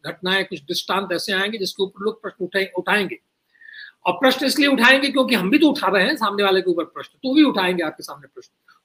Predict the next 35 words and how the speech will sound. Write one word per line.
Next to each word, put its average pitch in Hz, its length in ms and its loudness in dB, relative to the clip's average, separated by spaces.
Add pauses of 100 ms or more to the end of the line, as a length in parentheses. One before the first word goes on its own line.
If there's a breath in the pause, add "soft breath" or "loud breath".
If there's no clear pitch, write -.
तो 233 60 -2
उसका 240 200 0
सही 240 260 4
उत्तर 254 300 2
मिलना 202 280 2
चाहिए, 156 240 0
कम 170 140 -6
से 226 140 -8
कम 214 100 -8
बच्चों 180 360 -6
को, 190 260 4
यंग 202 220 2
लोगों 185 280 0
को, 170 280 0 (360)
जो 180 80 2
students 220 540 -4
हैं, 185 80 -2
उनको 185 240 -2
इनकी, 185 320 -6 (120)
इसकी 170 220 -8
जानकारी 151 380 -4
होनी 135 180 -12
चाहिए। - 240 -18 (580 loud breath)
तो 269 160 0
उस 202 200 2
दृष्टिकोण 254 640 2
से 262 160 2
अपना 247 280 2
कम्युनिकेशन 220 720 0
जो 214 200 -4
है 202 160 0
develop 180 360 0
करना 151 200 -14
चाहिए 139 280 -14
इनको, 262 360 -8